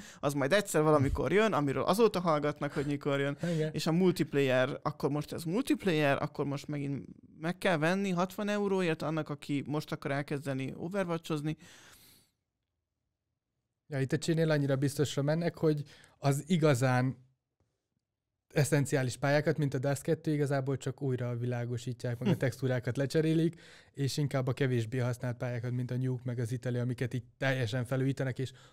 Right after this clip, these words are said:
Speaker 2: használja majd a Source kettő motornak a mindenféle csodáját. Úgyhogy jó lesz, nyáron jön, még majd sokat hallunk róla, várjuk szeretettel.
Speaker 1: Igen.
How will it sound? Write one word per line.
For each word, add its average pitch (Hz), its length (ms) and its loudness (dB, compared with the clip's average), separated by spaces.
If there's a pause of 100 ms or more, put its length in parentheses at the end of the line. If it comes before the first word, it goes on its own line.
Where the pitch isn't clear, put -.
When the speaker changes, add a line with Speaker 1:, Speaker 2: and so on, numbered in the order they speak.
Speaker 2:
használja 127 520 -6
majd 127 220 -6
a 120 60 -6
Source 131 380 -4
kettő - 360 -6
motornak 120 500 -6
a 127 60 -4
mindenféle 117 720 -4 (680)
csodáját. 113 800 -6 (580)
Úgyhogy 202 200 0
jó 175 160 6
lesz, 143 280 2
nyáron 135 420 -2
jön, 196 180 2
még 147 240 0
majd 127 200 -2
sokat 123 320 -4
hallunk 117 380 -4
róla, 170 460 2 (1160)
várjuk 127 460 -10
szeretettel. 113 840 -14 (720)
Speaker 1:
Igen. 156 360 0